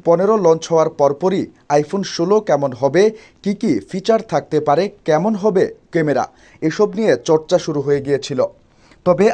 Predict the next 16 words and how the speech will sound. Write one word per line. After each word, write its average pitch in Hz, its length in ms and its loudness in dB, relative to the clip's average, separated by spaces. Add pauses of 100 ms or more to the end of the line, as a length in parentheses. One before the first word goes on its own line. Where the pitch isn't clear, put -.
iPhone-এর 202 400 0 (140)
রং 151 320 2
নিয়ে 214 240 2 (100)
অনেকের 156 400 0
মনেই 151 380 -2 (300)
খানিকটা 160 540 2
দুঃখ 147 460 -4
বোধহয় 180 500 2
এতদিন 151 420 -4 (160)
ছিল, 139 280 -2 (540)
বিশেষ 175 380 0
করে 220 380 4
নারীদের, 143 460 0 (200)
যারা 147 320 2
গোলাপি 156 420 0
রংটা 143 400 2